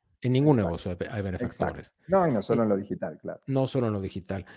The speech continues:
Speaker 1: Oye, em, tratando de, de, de cerrar un poco el tema, em, ya llevamos, ya llevamos un rato en el, en el podcast. Eh, eh, a mí me interesa mucho tu punto de vista sobre los retos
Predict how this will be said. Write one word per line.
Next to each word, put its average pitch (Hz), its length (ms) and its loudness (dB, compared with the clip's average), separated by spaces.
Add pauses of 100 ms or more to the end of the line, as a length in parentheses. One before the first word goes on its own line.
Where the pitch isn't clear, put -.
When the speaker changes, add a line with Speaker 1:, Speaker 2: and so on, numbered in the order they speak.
(140)
Speaker 1:
Oye, 165 520 8
em, 151 480 0
tratando 202 440 4
de, 170 220 6
de, 123 300 2
de 120 140 -2
cerrar 127 300 2
un 135 140 4
poco 131 240 2
el 113 80 2
tema, 117 580 2
em, 101 920 -4
ya 110 140 2
llevamos, 110 540 0
ya 117 100 0
llevamos 110 340 0
un 113 100 -4
rato 107 720 2
en 104 160 -2
el, 98 200 -4
en 107 140 -2
el 95 120 -4
podcast. 110 760 2
Eh, 107 480 0
eh, - 60 -6
a 127 60 0
mí 180 120 8
me 240 100 6
interesa 156 320 4
mucho 151 280 0
tu 113 120 -12
punto 143 300 2
de 131 60 6
vista 123 280 2
sobre 117 240 0
los 104 120 2
retos 127 540 2